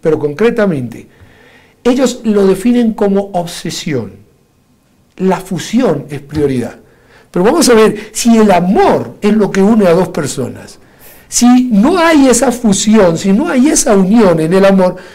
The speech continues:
entonces, ¿qué es lo que esperamos del amor? Estamos hablando de un amor errado. Estamos hablando de un amor que es un encuentro de egoísmo. Estamos destrozando los fundamentos de la familia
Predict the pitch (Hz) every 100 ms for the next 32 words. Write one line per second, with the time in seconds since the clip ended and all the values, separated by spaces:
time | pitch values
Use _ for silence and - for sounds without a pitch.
0 | - 214 269 320 - 294 311 381 247 233
1 | 226 294 247 208 190 370 320 - - _
2 | _ _ _ _ _ _ _ _ _ _
3 | _ _ _ _ _ _ _ _ - 160
4 | 233 190 151 247 240 165 240 175 - 165
5 | 175 427 - - - _ - - - -
6 | - 427 - 185 247 330 254 185 165 254
7 | 359 196 190 - - 202 262 - 294 285
8 | 285 185 262 170 - 220 175 156 196 359
9 | 220 143 117 - _ _ _ - 202 -
10 | - 349 359 233 214 214 - 190 165 277
11 | 392 269 180 165 202 180 180 262 330 320
12 | 240 190 190 247 247 247 381